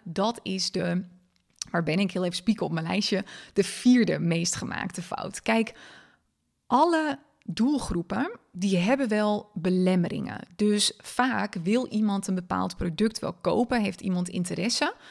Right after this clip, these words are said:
Maar zitten er nog belemmeringen achter? Dus iemand heeft vaak belemmeringen ten aanzien van het product zelf of ten aanzien van hetgene wat jij teacht of misschien wel ten aanzien van jou. Dus even een voorbeeld.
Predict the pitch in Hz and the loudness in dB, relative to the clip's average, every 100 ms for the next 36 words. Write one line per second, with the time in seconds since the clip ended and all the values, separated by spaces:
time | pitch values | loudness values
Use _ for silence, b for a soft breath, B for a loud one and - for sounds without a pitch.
0 | B B B - 214 254 277 262 240 233 | B B B 0 4 4 0 2 4 4
1 | 196 190 190 180 - 214 - - - - | 4 4 4 2 0 -4 -6 -6 -8 -8
2 | - - 185 208 208 214 - B B B | -10 -10 -4 0 2 2 0 B B B
3 | - 254 262 226 220 220 214 202 175 190 | 4 6 8 4 0 0 -2 0 0 2
4 | 233 240 226 214 214 190 - 208 208 190 | 4 4 4 2 0 -2 0 2 2 4
5 | 190 180 185 175 180 180 185 180 - 180 | 2 0 -2 0 0 -2 -6 -8 -4 -2
6 | 170 190 - - - - - - - 185 | 0 -2 0 2 0 -2 -12 -14 -8 -6
7 | - 196 - 185 208 185 202 190 190 180 | -2 -4 -2 0 2 4 2 2 -2 -4
8 | - 196 185 185 175 180 185 175 180 175 | -4 -2 -2 0 -2 -2 -2 0 -2 -4
9 | B B _ 311 254 - - - 185 202 | B B _ 0 2 2 -4 -4 -2 0
10 | - 214 196 196 208 - 185 190 190 196 | 2 2 2 -2 -4 -4 -2 0 2 0
11 | 190 202 196 214 - - - B B B | 0 0 2 2 0 -4 -10 B B B
12 | - 214 - 233 220 202 - 262 214 - | -2 0 2 2 2 0 0 0 0 -2
13 | - 233 | -4 -4